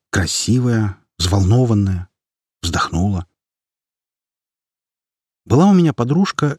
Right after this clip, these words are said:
любительница погонять. Как раз гонится по трассе до двухсот и давай в шашки со встречкой играть. Возбуждало ее это до триммера в пальцах. Мне, как стандартному, приходилось терпеть,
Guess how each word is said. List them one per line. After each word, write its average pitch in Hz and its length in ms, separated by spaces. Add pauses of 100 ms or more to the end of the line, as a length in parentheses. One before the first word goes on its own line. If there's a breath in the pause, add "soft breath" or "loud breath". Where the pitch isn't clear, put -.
(140)
любительница 120 680
погонять. 107 600 (480)
Как 135 200
раз 156 180
гонится 180 440
по 143 120
трассе 143 400
до 101 160
двухсот - 580
и 170 160
давай 147 380
в - 120
шашки - 340
со - 160
встречкой 95 520
играть. 95 340 (480)
Возбуждало 123 540
ее 80 320
это 67 260
до 110 140
триммера 107 360
в - 80
пальцах. - 460 (580)
Мне, 135 200
как - 180
стандартному, 104 580
приходилось 110 520
терпеть, - 420